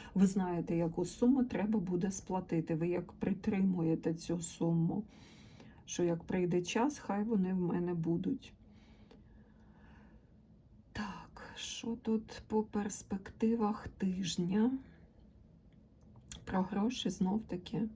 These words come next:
Тут хтось отримає гроші і підвищення. Е, теж, е,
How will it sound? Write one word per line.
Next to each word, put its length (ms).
Тут 280
хтось 500
отримає 720
гроші 640
і 40
підвищення. 1000
Е, 40
теж, 720
е, 360